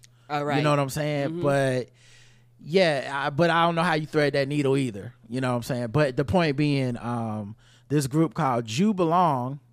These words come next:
Speaker 2: J E W Belong. I don't know if it's supposed to be like, "You
Speaker 1: Oh.
Speaker 2: belong," or play on that. Anyway, they, the billboard got called down.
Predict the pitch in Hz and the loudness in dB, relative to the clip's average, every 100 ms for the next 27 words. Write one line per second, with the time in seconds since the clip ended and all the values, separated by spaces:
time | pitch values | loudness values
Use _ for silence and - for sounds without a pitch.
0 | - 110 131 165 156 165 139 156 156 156 | -18 -8 -2 -2 -2 -4 0 2 2 -2
1 | 147 131 123 147 139 117 117 123 117 139 | -4 -2 -2 -2 -2 -2 -4 -6 -6 -4
2 | 139 139 139 127 131 117 110 165 190 202 | -2 -2 -2 -2 -4 -4 -2 0 2 2
3 | 202 202 202 196 131 107 - 160 165 165 | 2 0 -2 -4 -4 -6 -6 -6 -4 -4
4 | 165 151 - - - - _ 185 190 151 | -6 -8 -16 -20 -20 -20 _ 0 2 2
5 | 120 98 - - 151 190 - 151 135 185 | 2 -4 -12 -6 0 0 0 -2 4 6
6 | 190 165 151 143 120 135 107 98 95 - | 6 4 2 0 -2 -2 -2 -6 -14 -18